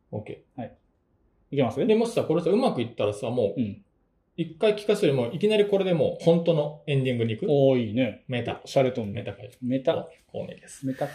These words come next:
Speaker 2: じゃあ、
Speaker 1: <laughs>
Speaker 2: 炎上、炎上。
Speaker 1: えー、じゃあ。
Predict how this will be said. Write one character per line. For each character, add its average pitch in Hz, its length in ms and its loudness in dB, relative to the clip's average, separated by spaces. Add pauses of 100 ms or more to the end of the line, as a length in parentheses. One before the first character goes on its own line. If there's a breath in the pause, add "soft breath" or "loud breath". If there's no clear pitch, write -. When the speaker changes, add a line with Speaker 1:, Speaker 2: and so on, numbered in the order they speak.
Speaker 2:
じ 135 80 -6
ゃ 139 40 -4
あ、 - 40 -6
Speaker 1:
<laughs> - 960 0
Speaker 2:
炎 131 120 -6
上、 143 200 -6
炎 139 160 0
上。 151 100 4 (1000 loud breath)
Speaker 1:
え 120 1600 -2 (540)
ー、 - 40 -4
じ 127 40 0
ゃ 117 60 2
あ。 - 220 -4